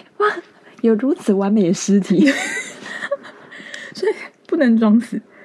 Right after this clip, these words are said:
Speaker 2: 你装死它反而会对你有兴趣。
Speaker 1: 哦，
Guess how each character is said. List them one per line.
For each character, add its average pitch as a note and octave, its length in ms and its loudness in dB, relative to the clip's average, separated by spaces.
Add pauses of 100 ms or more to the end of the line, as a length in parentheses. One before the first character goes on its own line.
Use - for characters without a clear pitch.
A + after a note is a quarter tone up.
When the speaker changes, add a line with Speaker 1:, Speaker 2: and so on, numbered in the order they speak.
(120)
Speaker 2:
你 A#3 120 2
装 D#4+ 260 0
死 C4+ 100 -2
它 A#3 140 0
反 A#3+ 180 0
而 A#3 80 4
会 B3+ 120 -2
对 C4+ 200 0
你 G3 140 2
有 F3 140 -4
兴 F#3 300 -2
趣。 - 340 -4 (120)
Speaker 1:
哦， A3 720 -2